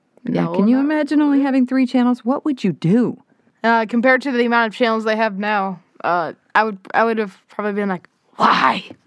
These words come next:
Speaker 2: <laughs>
Speaker 1: Yeah, it, it's, uh, technology's changed. Anyway, so the second little piece of trivia, this is kind of Mister John Robinson's trivia night on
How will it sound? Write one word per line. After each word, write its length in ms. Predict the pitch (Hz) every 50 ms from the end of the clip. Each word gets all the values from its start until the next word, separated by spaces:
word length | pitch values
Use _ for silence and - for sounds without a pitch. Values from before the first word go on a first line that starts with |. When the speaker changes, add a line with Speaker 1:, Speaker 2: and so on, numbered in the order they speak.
| 240 -
Speaker 2:
<laughs> 160 | - - 262 254 - - 320 302 - - 339 294 - _ - 294 262 _ _ _ _ _ _ _ - - - - - - - - - _ _ -
Speaker 1:
Yeah, 200 | - 262 285 277
it, 200 | 226 - 190 190 190 _ _
it's, 340 | - - 208 190 - - -
uh, 300 | 214 220 220 220 214 - - - - _
technology's 600 | - 226 - 214 202 202 196 196 - 202 - _ -
changed. 420 | - 175 151 139 139 - - - -
Anyway, 300 | - 180 175 156 147 151 - - - - - - - _
so 520 | - - - 226 208 202 196 190 190 190 - _ _ _ -
the 440 | - 180 190 202 196 190 190 190
second 680 | 185 - - - - 294 311 359 - 381 359 320 220 220
little 180 | 214 190 185
piece 260 | 165 - 202 185 -
of 40 | 190
trivia, 280 | - - 202 175 185 190
this 160 | 226 247 247
is 60 | -
kind 220 | - - 285 269 247
of 60 | 190 - - - - -
Mister 200 | 196 185 - -
John 240 | - 190 175 170 170
Robinson's 720 | 165 160 160 156 156 156 - 165 156 151 147 151 - -
trivia 340 | - - 202 196 185 156 139
night 400 | 135 135 123 123 120 - _ - - -
on 400 | 160 143 135 131 131 123 -